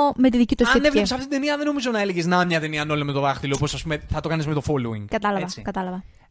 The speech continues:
Speaker 2: Αλλά είναι μια ταινία που απέδειξε στο Hollywood ότι μπορεί να κάνει δουλειές, μπορεί να, ε,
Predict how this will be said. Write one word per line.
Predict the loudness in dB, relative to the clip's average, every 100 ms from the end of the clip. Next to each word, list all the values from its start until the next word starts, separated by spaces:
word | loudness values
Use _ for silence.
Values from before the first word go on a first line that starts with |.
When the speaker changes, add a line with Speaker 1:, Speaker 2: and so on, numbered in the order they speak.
| _ -2
Speaker 2:
Αλλά | 2 4 2 2 2 0 -2 -4
είναι | -8 -6
μια | -4
ταινία | -2 -2 -4
που | -4 -4 -4 -4 -4 -4
απέδειξε | -6 -2 0 0 -2 -4
στο | -4 -2
Hollywood | -2 -2 -6
ότι | -10 -10
μπορεί | -6 -4 -4 -6 -8 -14 _ _
να | -16 -12
κάνει | -10 -8 -6 -8 -10
δουλειές, | -14 -10 -6 -6 -6
μπορεί | -8
να, | -8 -10 -10 -16 -20 _ -14
ε, | -10 -8 -10 -12